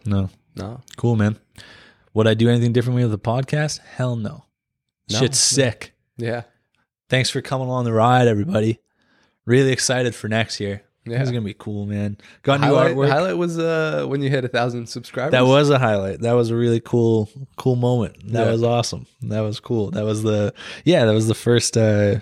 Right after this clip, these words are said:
Speaker 1: the second time I felt that, like, similar emotion in that moment, right? I
Speaker 2: Mm.
Speaker 1: talked about when I put out the first episode, I was very overwhelmed with emotion. And then
Speaker 2: Yeah.
Speaker 1: that, I guess,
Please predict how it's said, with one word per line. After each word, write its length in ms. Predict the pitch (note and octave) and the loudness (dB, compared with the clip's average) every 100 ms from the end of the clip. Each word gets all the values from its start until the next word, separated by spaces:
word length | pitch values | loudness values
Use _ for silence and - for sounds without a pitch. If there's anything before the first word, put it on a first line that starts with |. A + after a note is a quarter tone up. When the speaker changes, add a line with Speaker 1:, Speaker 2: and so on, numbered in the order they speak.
| - _ - | -6 _ -2
Speaker 1:
the 200 | A#2+ A#2+ | 2 2
second 400 | - C#3 C#3 B2+ | 2 2 2 0
time 240 | A2 G#2 | 0 0
I 80 | G2 | 0
felt 300 | - G2+ G#2 | 0 -2 0
that, 240 | G2+ F#2 _ | -2 -4 _
like, 240 | B2+ G#2+ G#2 | -4 -2 0
similar 400 | - G#2+ G#2 G2 | 0 2 2 2
emotion 440 | G2+ G2 G2 A2+ | 0 -2 -2 -4
in 100 | G#2 | -4
that 160 | G2+ G2+ | -4 -6
moment, 380 | G#2+ G2+ A2 G2+ | -6 -6 -8 -4
right? 140 | A2 G#2+ | 0 2
I 120 | G#2+ | 2
Speaker 2:
Mm. 100 | G2+ | 0
Speaker 1:
talked 220 | G#2 G2+ | 0 -2
about 280 | G#2+ G#2 G2+ - - - - | 0 -2 -2 -6 -20 -20 -2
when 200 | A2 G#2+ | 2 4
I 180 | G#2 G2 | 4 2
put 220 | - G2+ | 0 0
out 100 | G2+ | 2
the 80 | G2+ | 0
first 260 | - G#2 | 0 2
episode, 520 | A#2 A#2 A#2 - G2+ | 2 2 2 2 0
I 40 | C3 | -4
was 180 | - G2 | -8 -4
very 260 | G2+ F#2+ | -2 -2
overwhelmed 580 | F#2+ G2 G2 G2+ G2+ G2 | -2 -4 -4 -4 -6 -6
with 120 | G2 G#2+ | -8 -4
emotion. 480 | G2 F#2+ F#2+ G2+ | 0 0 2 2
And 140 | F#2+ G2 | 2 2
then 280 | F#2+ F#2+ F#2 - | 2 2 -4 -8
Speaker 2:
Yeah. 180 | A2 F#2+ - - | -6 -6 -8 -2
Speaker 1:
that, 300 | G2+ F#2+ - G#2+ G2+ | 2 2 0 -10 -4
I 80 | - | 0
guess, 460 | G2 G2+ - - | 2 2 2 -2